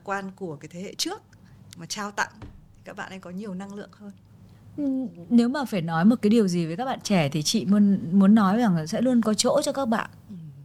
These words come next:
Speaker 2: Kiểu gì cũng sẽ có, có chỗ các bạn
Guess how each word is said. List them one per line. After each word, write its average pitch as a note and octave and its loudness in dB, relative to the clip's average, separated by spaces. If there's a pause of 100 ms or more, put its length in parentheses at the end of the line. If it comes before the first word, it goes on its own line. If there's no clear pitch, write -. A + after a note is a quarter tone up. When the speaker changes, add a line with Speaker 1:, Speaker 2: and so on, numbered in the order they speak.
(1800)
Speaker 2:
Kiểu G3 4
gì G#3 2
cũng G#3 -6
sẽ G3+ -4
có, - -6 (100)
có G#3+ 2
chỗ B3+ 2
các C#4+ 0
bạn A#3 4